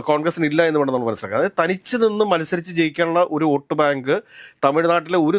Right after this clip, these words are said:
നിയോജക മണ്ഡലത്തിലും കോൺഗ്രസിന് ഇല്ല എന്ന് വേണം നമ്മൾ മനസ്സിലാക്കാനായിട്ട്. അങ്ങനെ വരുന്ന ഒരു സാഹചര്യത്തിൽ ഈ ഡി എം കെ അവിടെ നിൽക്കുന്ന സമയത്ത് ടി വി കെയുമായിട്ട് എങ്ങനെ കേരളത്തിൽ ഇവരൊരു യോജിപ്പുണ്ടാക്കും അല്ലെങ്കിൽ ഒരു, ഏഹ്, മുന്നണിയുടെ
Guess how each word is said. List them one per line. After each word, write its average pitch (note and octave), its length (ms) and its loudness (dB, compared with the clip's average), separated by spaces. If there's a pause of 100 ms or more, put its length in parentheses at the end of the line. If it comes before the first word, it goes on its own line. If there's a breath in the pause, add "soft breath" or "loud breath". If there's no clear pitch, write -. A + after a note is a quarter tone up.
നിയോജക E3+ 460 0
മണ്ഡലത്തിലും E3 440 -2 (100)
കോൺഗ്രസിന് C#3+ 480 0 (140)
ഇല്ല C3+ 240 -2 (100)
എന്ന് B2+ 140 -2
വേണം B2+ 160 0
നമ്മൾ B2+ 220 -2
മനസ്സിലാക്കാനായിട്ട്. G2 580 -8 (260 loud breath)
അങ്ങനെ A3+ 240 4
വരുന്ന G3 280 2 (120)
ഒരു F3 100 2
സാഹചര്യത്തിൽ C#3+ 800 -2 (400 soft breath)
ഈ D3 80 2 (120)
ഡി E3 120 -2 (120)
എം A3+ 80 0
കെ A3+ 200 0
അവിടെ G3+ 200 0
നിൽക്കുന്ന F#3+ 420 0
സമയത്ത് E3 480 0 (380)
ടി E3 240 -2
വി G#3+ 100 2 (120)
കെയുമായിട്ട് F3 640 2 (160)
എങ്ങനെ D#3+ 280 -2
കേരളത്തിൽ C#3+ 520 0 (120)
ഇവരൊരു C#3+ 380 -2 (300 loud breath)
യോജിപ്പുണ്ടാക്കും C#3 920 0
അല്ലെങ്കിൽ C#3+ 300 -4
ഒരു, D3 80 2 (140)
ഏഹ്, C#3+ 260 0
മുന്നണിയുടെ D3+ 380 -2